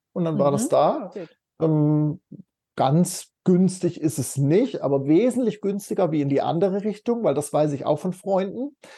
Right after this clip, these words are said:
Speaker 1: Die haben nämlich ein Paket von Griechenland nach Deutschland geschickt und das war, glaube ich, viermal so teuer als
Speaker 2: Hm.
Speaker 1: der andere Weg. Also das
Speaker 2: Hm.
Speaker 1: ist, ähm, da muss man, also wegschicken Pakete aus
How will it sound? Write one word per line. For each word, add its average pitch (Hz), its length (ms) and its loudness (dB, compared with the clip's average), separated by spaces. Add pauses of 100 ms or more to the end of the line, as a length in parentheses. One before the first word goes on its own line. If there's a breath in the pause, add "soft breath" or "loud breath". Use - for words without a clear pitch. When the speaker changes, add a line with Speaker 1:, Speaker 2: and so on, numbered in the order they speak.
(360 loud breath)
Speaker 1:
Die 156 420 2
haben 147 280 2
nämlich 143 340 0
ein 143 80 -6
Paket 143 380 0
von 143 140 2
Griechenland 139 440 2
nach 123 140 0
Deutschland 156 440 2
geschickt - 360 -2
und 123 100 -2
das - 180 -6
war, 127 120 2
glaube 123 240 -2
ich, - 120 -8
viermal 127 460 0
so 117 100 -4
teuer 127 460 0
als - 320 -8
Speaker 2:
Hm. 320 220 -6
Speaker 1:
der - 140 0
andere 123 340 0
Weg. 120 360 -4
Also 120 200 0
das 120 200 0
Speaker 2:
Hm. 135 80 0
Speaker 1:
ist, - 260 -4
ähm, 127 520 -4 (320 loud breath)
da 139 120 0
muss 151 180 0
man, 147 340 2 (200)
also 139 300 -2
wegschicken 175 560 0
Pakete 165 640 -2
aus 151 540 -2